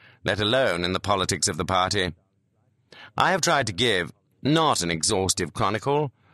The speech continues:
nor yet anything like a formal psychological analysis, but rather a portrait. Of course, it is, or includes, a political and historical portrait. Still, I have not tried to record,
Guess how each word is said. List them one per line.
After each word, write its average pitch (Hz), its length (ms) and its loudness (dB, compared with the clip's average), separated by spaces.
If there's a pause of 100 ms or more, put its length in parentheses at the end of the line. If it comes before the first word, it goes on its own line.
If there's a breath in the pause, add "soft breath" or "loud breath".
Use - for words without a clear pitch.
(280 soft breath)
nor 123 260 2
yet 123 180 2
anything 123 360 0
like 120 200 2
a 120 60 -4
formal 120 580 0
psychological 120 760 0
analysis, 131 880 -2 (360)
but 117 200 -4
rather 110 400 2 (260 soft breath)
a 90 80 0
portrait. - 600 -4 (880 soft breath)
Of 117 120 -2
course, 123 500 2
it 90 120 -2
is, 120 500 0 (120)
or 62 160 -6
includes, 90 720 -2 (440 soft breath)
a 95 120 0
political 110 480 0
and 107 180 0
historical 107 680 0
portrait. 69 460 -4 (1160 loud breath)
Still, 156 360 2
I 165 180 2
have 123 100 0
not 147 240 0
tried 135 300 0
to 131 80 0
record, 98 640 0